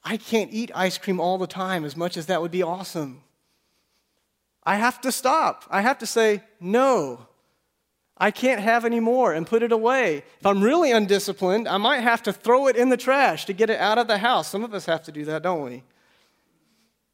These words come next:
What does denying yourself look like spiritually? It's a conscious refusal to savor the world.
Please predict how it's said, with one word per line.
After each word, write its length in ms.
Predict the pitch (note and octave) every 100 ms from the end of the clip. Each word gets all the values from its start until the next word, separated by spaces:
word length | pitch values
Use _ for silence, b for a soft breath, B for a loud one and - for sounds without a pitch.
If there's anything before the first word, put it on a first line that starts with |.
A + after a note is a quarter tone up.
| _ _ _ _ _ -
What 120 | G#3
does 140 | C4+
denying 440 | A#3 G#3+ G#3 A#3 A3
yourself 380 | G3 A3 F#3
look 260 | F3 G#3 G#3+
like 180 | F3+ E3
spiritually? 500 | - G#3 G#3+ - E3
It's 100 | E3+
a 60 |
conscious 580 | D#3+ G#3 G#3+ A#3 A3 -
refusal 680 | F#3+ - F#3+ A3 A3 F3+ D#3
to 120 | -
savor 680 | D#3 - A3 A#3+ G#3+ E3+ D#3+
the 100 | D#3
world. 480 | D3+ D#3 C#3+ B2